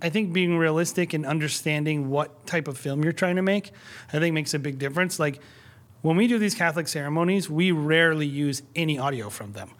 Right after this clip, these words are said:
If you don't know, if you don't work in an area where there's a lot of Catholic people, we live in New England, v-, a lot of Catholic people.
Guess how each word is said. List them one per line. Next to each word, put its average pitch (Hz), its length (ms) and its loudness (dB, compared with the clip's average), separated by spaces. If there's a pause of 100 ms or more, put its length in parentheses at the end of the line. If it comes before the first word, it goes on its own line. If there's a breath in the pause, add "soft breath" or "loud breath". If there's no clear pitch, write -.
(140 loud breath)
If - 100 -8
you 208 60 4
don't 277 160 6
know, 214 360 4
if 156 120 -4
you 165 60 0
don't 196 180 2
work 170 280 -2
in 170 60 0
an 170 80 -2
area 165 300 2
where 165 120 2
there's 147 180 -4
a 156 40 -2
lot 147 140 0
of 135 80 -8
Catholic 139 400 -8
people, 170 360 0
we 160 120 2
live 165 200 2
in 165 100 0
New 151 120 2
England, 180 500 0
v-, 156 240 -2
a 151 100 -2
lot 151 220 0
of 196 60 0
Catholic 139 360 -6
people. 107 360 -12